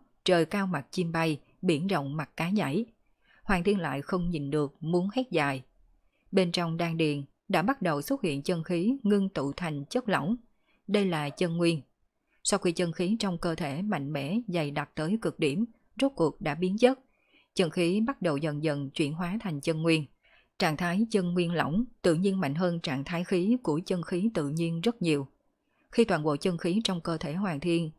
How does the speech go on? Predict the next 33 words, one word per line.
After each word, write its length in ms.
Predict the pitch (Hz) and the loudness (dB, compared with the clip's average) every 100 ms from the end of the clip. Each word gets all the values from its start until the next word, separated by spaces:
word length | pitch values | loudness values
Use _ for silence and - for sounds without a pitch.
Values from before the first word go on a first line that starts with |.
| _ | _
được 200 | 185 160 | -2 0
luyện 200 | 156 139 | 0 -2
hóa 260 | 165 170 226 | -4 -4 -2
thành 200 | 185 143 | -2 -4
chân 240 | 175 160 | -4 0
nguyên, 240 | 170 165 156 - _ _ _ | 2 2 0 -8 _ _ _
cũng 160 | 185 170 | 0 2
là 160 | 208 | 0
khi 220 | 151 185 170 | 0 -2 -2
thăng 260 | 185 165 | -4 0
đến 300 | 170 170 247 - | 0 2 0 0
ngưng 320 | 180 190 185 | -2 0 0
mạch 200 | 170 - | -2 -4
tầng 220 | - 151 151 | -6 -4 -2
mười 240 | 151 143 | -2 -2
đỉnh 200 | 151 143 | -2 -2
phong, 240 | 196 170 160 - _ _ _ - | 0 0 -2 -8 _ _ _ -2
đang 200 | 190 185 | 0 0
bắt 180 | 247 | -2
tay 320 | - 170 165 156 | -2 -2 -2 -2
chuẩn 180 | - 160 | -2 0
bị 160 | 180 139 | -2 -2
trùng 300 | - 147 139 | -2 -2 2
kích 380 | 240 - _ | 0 0 _
kỳ 240 | - 151 143 | -4 -2 -2
kết 240 | - - | -2 0
đan. 200 | 170 165 143 - _ _ _ _ _ _ | 2 0 -2 -10 _ _ _ _ _ _
Lúc 200 | - 320 | 2 2
này 240 | 214 160 151 | 4 2 0
Hoàng 240 | 151 156 | 0 -2
Thiên 200 | 175 185 185 | 0 0 2
rốt 120 | 269 | 0
cuộc 320 | - 147 143 | 0 -2 -4